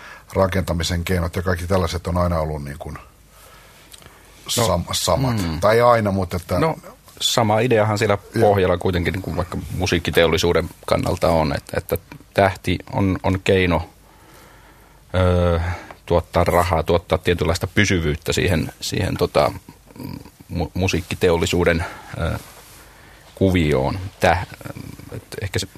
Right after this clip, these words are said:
Speaker 2: ja voi olla, että se niinku itse asiassa vaan korostunut vi-, viime vuosina, että kun musiikkiteollisuuskin elää niin monenlaisissa murroksissa, että,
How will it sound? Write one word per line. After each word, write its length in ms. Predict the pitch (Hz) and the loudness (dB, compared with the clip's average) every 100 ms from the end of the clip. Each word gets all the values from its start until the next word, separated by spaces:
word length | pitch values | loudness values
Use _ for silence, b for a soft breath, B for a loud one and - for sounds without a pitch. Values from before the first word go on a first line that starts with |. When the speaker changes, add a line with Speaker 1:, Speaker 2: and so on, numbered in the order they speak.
| - | -12
Speaker 2:
ja 200 | - 95 | -4 0
voi 160 | 101 101 | 4 4
olla, 100 | 101 | 2
että 160 | - | -2
se 80 | - | -2
niinku 200 | 104 104 | 0 0
itse 140 | 107 104 | 0 0
asiassa 160 | - | 2
vaan 160 | 101 101 | 2 2
korostunut 580 | 107 104 90 - 80 80 | 4 4 2 -2 -4 -2
vi-, 200 | 78 - | -4 -4
viime 260 | 82 80 71 | -4 -2 -2
vuosina, 400 | 65 67 - - - | -2 -2 -4 -8 -8
että 200 | - - - | -8 -8 -6
kun 220 | - - | -6 -4
musiikkiteollisuuskin 840 | 87 98 - 85 85 92 90 - 87 | -2 -4 -4 0 0 0 -2 -2 0
elää 220 | 87 92 | 2 2
niin 160 | 92 92 | 2 2
monenlaisissa 600 | 98 90 87 101 90 98 | 2 2 0 -2 0 2
murroksissa, 640 | 95 92 - - 95 - | 2 2 0 0 -2 -2
että, 220 | - - | -2 -4